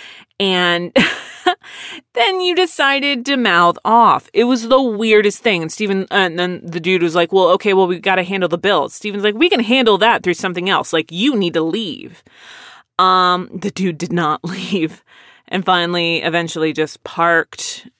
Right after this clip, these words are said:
like, by our neighbor's place, um, as we're, like, dealing with this whole thing. And I, you know, I, I, I started posting about it, uh, and did that thing that I never like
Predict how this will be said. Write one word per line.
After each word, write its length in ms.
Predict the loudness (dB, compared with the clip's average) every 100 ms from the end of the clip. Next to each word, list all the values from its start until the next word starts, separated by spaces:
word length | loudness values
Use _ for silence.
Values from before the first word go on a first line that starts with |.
| -6
like, 280 | -6 -6 -2
by 200 | 0 2
our 140 | 0
neighbor's 520 | -2 -4 -2 -2 -4
place, 680 | -6 -6 -4 -4 -8 -12 -20 -20 _ _ _ _ _ _ _
um, 720 | -2 0 0 -2 -4 -8 -10 -14 _ -4
as 200 | -4 -2
we're, 200 | 0 2
like, 200 | 0 -2
dealing 300 | -2 -2 -2
with 120 | -6
this 140 | -8
whole 180 | -6 -6
thing. 340 | -6 -8 -10 -12 _ _ _ _ _ _ _ _ _ _ _ _
And 760 | -2 -2 -2 -2 -2 -2 -4 -8 _ _ _ _ _ _
I, 120 | -2
you 140 | 2 2
know, 120 | 4
I, 120 | 2 0
I, 240 | -2 -2 -6
I 80 | -8
started 320 | -4 -2 -2
posting 460 | -2 -2 -2 -2 -2
about 280 | 0 2 2
it, 180 | -2 -6 _ -20 -20 -20 -20 -20 _ _ _ _
uh, 220 | 0 0 -2
and 160 | -4
did 180 | -4 -2
that 220 | -2 -2
thing 360 | -6 -4 -2 0
that 120 | 0
I 120 | -2
never 800 | -4 0 2 2 2 0 -4 -6 -8
like 480 | -4 -2 -4 -6